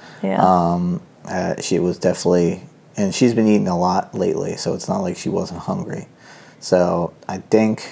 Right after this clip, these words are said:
Speaker 2: yeah, I don't
Speaker 1: I feel
Speaker 2: think
Speaker 1: like if we
Speaker 2: right
Speaker 1: put
Speaker 2: off the
Speaker 1: them in her
Speaker 2: bat.
Speaker 1: lunch and, like, she was hungry, she would eat them.
Speaker 2: Right.
Speaker 1: But I definitely don't think it was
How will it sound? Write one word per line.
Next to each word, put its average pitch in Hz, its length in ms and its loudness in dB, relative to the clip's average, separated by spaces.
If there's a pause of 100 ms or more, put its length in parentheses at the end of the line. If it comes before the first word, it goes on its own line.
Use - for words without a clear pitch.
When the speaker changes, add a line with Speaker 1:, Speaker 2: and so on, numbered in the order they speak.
(240)
Speaker 2:
yeah, 90 300 0 (200)
I - 120 -20
don't 214 200 2
Speaker 1:
I - 20 -4
feel 339 180 4
Speaker 2:
think 339 160 0
Speaker 1:
like 277 80 0
if - 100 -6
we 233 100 4
Speaker 2:
right 190 120 2
Speaker 1:
put 247 60 4
Speaker 2:
off 240 60 2
the 240 60 6
Speaker 1:
them 247 100 6
in 240 100 4
her 220 160 4
Speaker 2:
bat. 202 80 0
Speaker 1:
lunch 196 640 2 (160)
and, 196 240 2
like, 180 180 2
she - 180 -4
was 175 180 -2
hungry, 180 720 0
she - 220 -4
would 180 140 0
eat 160 180 -4
them. - 320 -10
Speaker 2:
Right. 98 240 0 (460)
Speaker 1:
But 185 560 6
I 185 80 4
definitely 175 680 2
don't 165 360 0
think 165 260 -2
it - 100 -4
was 165 440 -10